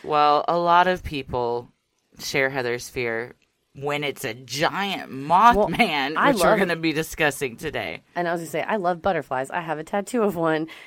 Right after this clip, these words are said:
Speaker 2: And if I saw a giant butterfly, maybe I wouldn't be as scared. But a giant moth is very terrifying.
Speaker 1: Giant, but anything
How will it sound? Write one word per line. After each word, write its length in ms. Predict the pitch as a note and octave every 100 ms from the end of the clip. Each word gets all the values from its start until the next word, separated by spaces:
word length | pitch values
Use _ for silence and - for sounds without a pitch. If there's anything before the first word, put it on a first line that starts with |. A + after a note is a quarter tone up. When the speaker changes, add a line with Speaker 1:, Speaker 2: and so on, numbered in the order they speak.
| - -
Speaker 2:
And 100 | F3+
if 120 | F3+
I 80 | F#3
saw 180 | F#3 F3+
a 60 |
giant 300 | E3 F3+ D#3
butterfly, 680 | D3 A#3 C4+ - D3 D3+ F#3 - _ _
maybe 320 | B3 D4 D#4+
I 60 | E4+
wouldn't 260 | E4 F4
be 120 | B3 F3+
as 80 |
scared. 400 | - G3 D#3+ D3 C#3+ - -
But 100 | E3+
a 60 |
giant 280 | E3 E3 C#3
moth 180 | B2+ C3
is 120 | D3+
very 300 | C3+ A#2+ B2+
terrifying. 280 | C3+ B2 C3+
Speaker 1:
Giant, 320 | F3 G#3 A3+
but 140 | F#3 -
anything 580 | A#3 C4 C4 A3+ D3+